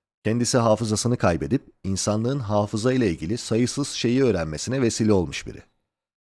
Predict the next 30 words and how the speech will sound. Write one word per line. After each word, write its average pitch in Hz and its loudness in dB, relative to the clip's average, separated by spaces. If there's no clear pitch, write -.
H 165 2
M 156 0
bir 135 0
kaza 135 2
geçirip 87 -2
kafasını 95 -2
vurduktan 82 -4
sonra 135 -2
dirençli 123 0
epileptik 127 -2
nöbetleri 110 2
başlıyor. 76 -6
Nöbetler 104 0
ilaçlarla 101 0
bir 139 0
türlü 76 -4
kontrol 98 -2
altına 76 -2
alınamayınca 117 -4
adamın 113 0
beyninde 104 0
her 139 -2
iki 110 -4
tarafta 87 -2
hipokampus 113 -2
ve 82 -4
etrafındaki 87 -2
yapıları 85 -4
ameliyatla 101 -2
çıkarıyorlar. 73 -8